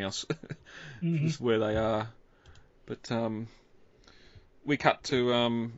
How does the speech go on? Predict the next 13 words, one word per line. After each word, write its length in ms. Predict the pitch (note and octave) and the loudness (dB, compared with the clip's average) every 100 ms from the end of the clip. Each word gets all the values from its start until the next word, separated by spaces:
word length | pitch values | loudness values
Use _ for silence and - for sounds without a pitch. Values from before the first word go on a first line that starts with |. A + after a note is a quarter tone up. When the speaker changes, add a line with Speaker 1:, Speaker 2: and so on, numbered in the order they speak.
| - | -6
Speaker 1:
a 80 | |
car 380 | A2+ B2 A#2+ A2+ - - - | 2 6 8 6 2 -18 -12
and 120 | A2 | -8
a 20 | A2 | 0
Hummer 320 | C#3 D3 G2+ - | 2 4 0 -4
driving 320 | - A#2+ A#2 | 4 6 6
through 220 | A2+ B2+ A2+ | 0 2 2
the 60 | |
gates, 480 | G#2+ A#2+ - - - - _ _ _ - | 4 2 2 -2 -8 -12 _ _ _ -8
coming 260 | B2+ A#2+ - | -4 0 4
into 160 | E3 | 4
Speaker 2:
Yeah. 80 | D#3 | 4
Speaker 1:
the, 120 | - | 2